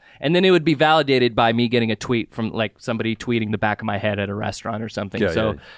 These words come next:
Speaker 1: I'm sure it's happened to you guys, but at that time, I don't know,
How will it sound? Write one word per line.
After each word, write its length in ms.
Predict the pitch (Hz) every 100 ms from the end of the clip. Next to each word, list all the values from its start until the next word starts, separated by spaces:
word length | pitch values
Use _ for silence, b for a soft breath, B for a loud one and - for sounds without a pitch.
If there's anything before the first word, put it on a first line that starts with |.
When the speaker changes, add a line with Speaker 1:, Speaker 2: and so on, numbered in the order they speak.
| B
Speaker 1:
I'm 80 | 170
sure 140 | 220
it's 80 | -
happened 280 | 151 131 117
to 40 | 110
you 120 | 110
guys, 240 | 107 104 101
but 200 | 127 - b b
at 180 | 131 139
that 180 | 151 -
time, 320 | 120 120 117
I 40 | 120
don't 120 | 104
know, 180 | 101